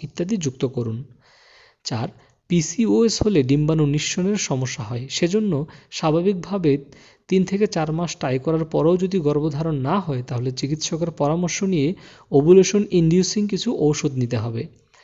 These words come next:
যেন ওভুলেশন হয়। পাঁচ, ঔষধ নেওয়ার দুই থেকে তিন মাসের মধ্যে গর্ভধারণ না হলে মাসিকের বারো থেকে চোদ্দতম দিনে টিবিএস টেস্ট করে ইনজেকশন নিতে হবে। এতে ডিম্বাণু বড় হচ্ছে কিনা এবং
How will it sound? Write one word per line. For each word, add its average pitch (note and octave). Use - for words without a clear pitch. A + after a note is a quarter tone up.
যেন C3+
ওভুলেশন C3+
হয়। B2
পাঁচ, C#3+
ঔষধ A3+
নেওয়ার A3+
দুই C#3+
থেকে F3+
তিন D#3+
মাসের F#3+
মধ্যে G3
গর্ভধারণ B2
না C3+
হলে D#3
মাসিকের D3+
বারো B2+
থেকে F3
চোদ্দতম D3
দিনে E3+
টিবিএস C#3
টেস্ট D3
করে F#3+
ইনজেকশন C#3+
নিতে C3
হবে। A#2
এতে E3+
ডিম্বাণু F#3
বড় C#3+
হচ্ছে D#3+
কিনা F3
এবং C#3+